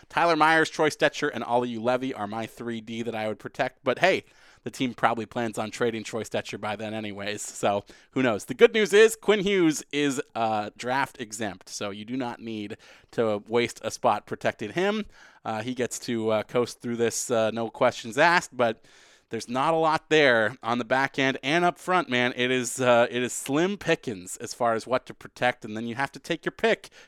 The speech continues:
Jacob Markstrom, Thatcher Demko, which of the two do you want to keep in the draft? You're gonna have to make that decision before you get there,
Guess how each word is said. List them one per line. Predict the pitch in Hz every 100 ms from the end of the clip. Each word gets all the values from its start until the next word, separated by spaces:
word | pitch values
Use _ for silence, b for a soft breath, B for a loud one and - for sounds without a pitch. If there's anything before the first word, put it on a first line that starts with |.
| -
Jacob | 143 143 135
Markstrom, | 139 143 - 151 139
Thatcher | 139 139 139
Demko, | 147 151 - 143 131
which | 131 -
of | 131
the | 135
two | - 156
do | 127
you | 131
want | 120 147 -
to | 139
keep | - 185 170 - b b b
in | 156 156
the |
draft? | 127 156 165 165 -
You're | 123
gonna | 147
have | 156 143
to |
make | 139 151 -
that | 147 -
decision | - 165 143 151
before | 123 - 156 156 127 120 - _ _ _ _ _ _ -
you | 139
get | 131 190 -
there, | 139 131